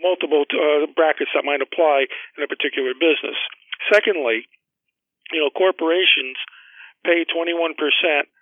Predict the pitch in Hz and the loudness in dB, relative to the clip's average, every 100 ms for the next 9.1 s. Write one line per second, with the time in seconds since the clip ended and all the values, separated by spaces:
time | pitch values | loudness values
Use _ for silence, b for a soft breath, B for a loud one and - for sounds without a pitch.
0 | _ - 165 147 - 156 143 147 151 143 | _ -4 0 0 0 -4 -2 0 0 -2
1 | 139 139 131 135 135 131 123 107 110 - | -2 -2 0 0 2 2 4 4 4 4
2 | 131 - 147 143 143 135 131 135 - B | 0 -2 -6 -2 -2 0 0 0 -2 B
3 | B B - 151 - 160 - 135 156 160 | B B -8 -4 0 0 0 0 -2 0
4 | - 147 165 156 135 - 151 - 135 120 | 0 2 2 4 2 2 2 2 0 0
5 | 131 - 143 139 139 135 131 123 127 - | -2 0 0 0 -2 0 -2 -2 -2 0
6 | 156 135 - _ _ B B - 143 151 | 0 -2 -6 _ _ B B -6 0 2
7 | 143 139 139 135 131 131 131 - 127 123 | 2 0 -2 -2 -2 0 0 0 -6 0
8 | 170 143 - 143 165 185 170 165 170 160 | 2 2 0 -4 0 0 0 -2 -2 -2